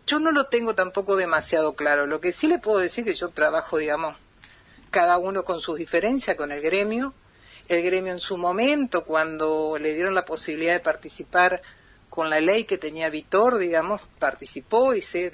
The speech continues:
que también expuso. Y nosotros ahora que nos dieron la, la posibilidad de participar también en esta, también estamos viendo, diciendo, digamos, nuestros puntos de vista. Eh, pero yo no sé por qué siempre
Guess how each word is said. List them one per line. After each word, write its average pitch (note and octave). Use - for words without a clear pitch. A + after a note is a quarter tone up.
que D3
también D3
expuso. G3
Y G#3
nosotros C#4
ahora A#3+
que A3
nos F#3
dieron G#3
la, F3+
la E3
posibilidad E3
de G3
participar E3+
también E3+
en G3
esta, G3+
también B3
estamos G3
viendo, G3+
diciendo, C4+
digamos, G#3+
nuestros -
puntos G3+
de -
vista. A#3
Eh, D#3+
pero F#3
yo D4+
no D#4+
sé -
por A#3+
qué A3+
siempre B3